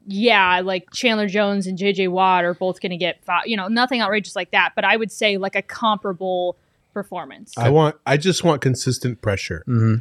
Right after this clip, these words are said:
Speaker 2: You know, e-, every, you know, four or five dropbacks, you gotta have somebody in his face to make him think twice about what he's doing in the pocket. If you just let him go free and clear like Kirk Cousins and basically Trevor Lawrence as well,
Speaker 3: Right.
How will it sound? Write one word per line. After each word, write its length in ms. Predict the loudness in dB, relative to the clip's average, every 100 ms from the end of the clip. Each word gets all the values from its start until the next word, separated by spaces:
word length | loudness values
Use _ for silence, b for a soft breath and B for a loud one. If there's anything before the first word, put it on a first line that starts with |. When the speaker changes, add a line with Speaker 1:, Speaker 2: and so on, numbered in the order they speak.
| -2
Speaker 2:
You 140 | -2 0
know, 280 | 0 0 -2
e-, 180 | 2 2 2
every, 440 | 2 2 2 2
you 220 | 2 2 2
know, 140 | 2
four 280 | 2 2 2
or 60 | 2
five 340 | 2 2 2
dropbacks, 800 | 2 0 0 0 0 -2 -6 -18 _ _ -10
you 100 | -2
gotta 240 | 2 2
have 220 | 4 2 2
somebody 420 | 0 2 2 2
in 80 | -2
his 120 | -4
face 420 | -2 0 0 -4
to 100 | -2
make 200 | 0 0
him 80 | -4
think 320 | 0 2 2
twice 520 | 2 4 6 4 0 -4
about 300 | 0 2 2
what 220 | 0 0 -2
he's 180 | -6
doing 260 | -2 -2 0
in 100 | -4
the 60 | -6
pocket. 500 | -2 -4 -4 -20 _ b b b b
If 180 | 2 4
you 120 | 0
just 360 | 2 0 0 2
let 160 | 2
him 100 | 2
go 240 | 2 2 2
free 280 | 2 2 2
and 100 | 0
clear 300 | 2 4 4
like 180 | 2
Kirk 240 | 2 -2 0
Cousins 640 | 2 2 2 2 2 -2 b b b -4
and 360 | 0 0 0
basically 420 | 2 0 0 -2 0
Trevor 300 | 0 0 0
Lawrence 380 | 2 2 0
as 100 | -6 0
well, 340 | 2 4 2
Speaker 3:
Right. 280 | 2 0